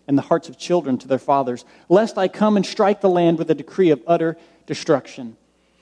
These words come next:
So right before the Old Testament closes, God gives a promise.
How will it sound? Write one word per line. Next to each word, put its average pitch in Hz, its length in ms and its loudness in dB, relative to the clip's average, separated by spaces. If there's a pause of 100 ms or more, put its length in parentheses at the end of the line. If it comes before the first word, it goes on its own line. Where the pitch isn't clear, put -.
(1400)
So 170 260 2
right 175 360 -2
before 165 680 0 (220)
the 180 80 2
Old 180 160 2
Testament 170 360 -4
closes, 147 480 0
God 185 360 0
gives 185 180 0
a 180 60 -10
promise. - 720 -4